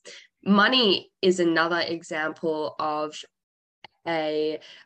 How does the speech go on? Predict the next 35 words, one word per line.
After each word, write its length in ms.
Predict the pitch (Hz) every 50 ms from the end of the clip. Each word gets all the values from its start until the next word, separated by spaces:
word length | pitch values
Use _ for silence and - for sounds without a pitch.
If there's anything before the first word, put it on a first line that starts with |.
| _ -
uh, 220 | 165 160 160 160 160
relationship 800 | 175 170 170 170 170 175 170 - - 180 175 - 180 160 - -
that 160 | 156 131 143
will 80 | 151 156
show 300 | - - 165 151 151 143
us 160 | 147 - -
a 60 | 170
lot 280 | 151 147 143 117 - 165
about 320 | 160 160 151 147 - -
ourselves 560 | 160 147 - - - 165 147 143 143 139 -
and 100 | - 160
actually 340 | 151 156 - - - 170 160
reveal 480 | 151 156 156 156 160 160 160 156 156 151
a 20 |
lot 240 | 147 147 143 - -
about 220 | - - - -
how 240 | - - 165 160 -
we 160 | 95 107 - - _ -
think. 320 | 113 - - - _ - _ - - - - _ -
But 240 | 175 170 - - - _ _ _ _ _ -
we're 100 | 175 175
not 160 | 180 160 -
talking 260 | - 165 151 170 170
about 140 | 165 147 147
money 240 | 151 151 147 147 151
today. 300 | - - 156 151 139 143
We 120 | 143 156
are 100 | 151 147
talking 440 | 147 - - 160 156 - 185 165 -
about 380 | - 160 160 151 151 147 - -
our 260 | 165 160 160 160 160
beautiful 760 | - 185 170 185 226 262 277 285 285 - 285 254 254 254 - -
physical 720 | - - - - 185 185 185 180 180 202 180 175 165 - - -
bodies. 680 | - _ - 156 151 - 147 - - - - - - _ _ _ - - - - - - _ -
And 520 | - 202 202 196 196 196 196 196 196 190